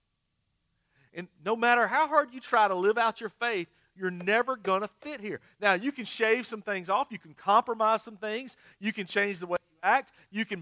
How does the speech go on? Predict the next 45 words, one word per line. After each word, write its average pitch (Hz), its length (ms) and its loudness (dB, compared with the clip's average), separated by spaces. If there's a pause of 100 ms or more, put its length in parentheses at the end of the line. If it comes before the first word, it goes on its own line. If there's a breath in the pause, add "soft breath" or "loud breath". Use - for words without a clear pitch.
backslide 226 640 4
into 208 160 -8
sin. 247 400 -2 (200 soft breath)
Or 170 160 6
you 226 120 -2
can 226 160 -10
just 220 220 -6
say, 233 220 2
"Forget 220 520 -2
this 208 160 -6
whole 214 140 2
faith 277 340 -2
thing," 214 240 -2 (220 soft breath)
and 208 160 0
then 202 100 -2 (140)
force 294 280 0
yourself, 208 460 2
and 185 100 -10
you 208 100 -8
what 214 200 -2
we 196 80 -4
call 202 220 2
a 196 200 -4
faker, 165 240 -2
right? 160 300 6 (160)
And 156 100 -20
nobody 175 360 0
likes 110 240 -8
that. 208 200 0 (280 soft breath)
But 208 80 -2
here's 302 240 -2
the 294 60 -10
deal. 233 240 -2 (840)
Regardless 254 560 6
of 226 80 -2
how 277 240 6
hard 262 340 6
you 240 100 -6
try, 160 520 2 (340 soft breath)
God 269 380 8
made 226 360 -2
you 196 220 -8
a 135 80 -6
square 196 480 -4
peg, 139 480 -4